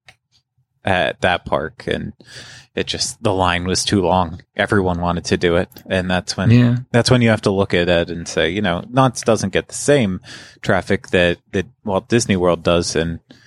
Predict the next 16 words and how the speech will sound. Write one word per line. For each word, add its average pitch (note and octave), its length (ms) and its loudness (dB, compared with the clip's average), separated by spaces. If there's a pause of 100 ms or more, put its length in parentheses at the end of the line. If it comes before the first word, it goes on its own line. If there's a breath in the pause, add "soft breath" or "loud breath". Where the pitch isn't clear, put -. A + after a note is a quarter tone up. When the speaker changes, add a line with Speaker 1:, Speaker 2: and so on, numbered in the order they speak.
(320 soft breath)
Speaker 1:
you - 40 -4
know, E2 120 0
arguably F#2 640 2
there's F2+ 360 0
a G2 60 -6
lot E2+ 240 0
of E2+ 140 -10
good F#2 280 2
that F#2+ 260 2
has G2 180 -6
come F#2 220 -2
out E2+ 160 2
of - 260 -6
Galaxy's F2+ 580 -2
Edge F2+ 300 2
and, E2+ 300 -2